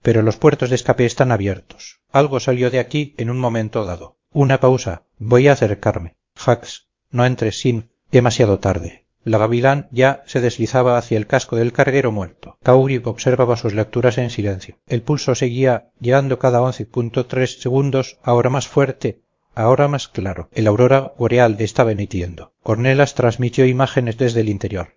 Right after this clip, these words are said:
Pasillos oscuros, circuitos colapsados, derretidos por sobrecargas eléctricas, que no tenían sentido. No había signos de lucha, no había cuerpos,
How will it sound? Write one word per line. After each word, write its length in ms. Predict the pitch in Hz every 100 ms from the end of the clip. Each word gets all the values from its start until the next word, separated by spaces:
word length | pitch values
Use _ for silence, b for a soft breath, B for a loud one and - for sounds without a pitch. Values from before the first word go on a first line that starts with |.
| _
Pasillos 400 | 120 - 143 123
oscuros, 580 | 113 - 113 107 - _
circuitos 560 | - 135 - 139 131 -
colapsados, 640 | 117 110 - 120 120 - _ _ _ _ _
derretidos 560 | 127 123 113 147 143 135
por 140 | 127
sobrecargas 720 | - 113 113 131 151 135 123
eléctricas, 720 | 127 139 - 139 - 113 - _ _ -
que 100 | 117
no 120 | 113
tenían 320 | 127 127 117
sentido. 460 | 113 107 98 - _ _
No 160 | 120 131
había 240 | 139 151
signos 360 | - 139 120 107
de 100 | 95
lucha, 380 | 92 - - _
no 140 | 120 120
había 280 | 131 127 120
cuerpos, 560 | 113 - 87 - -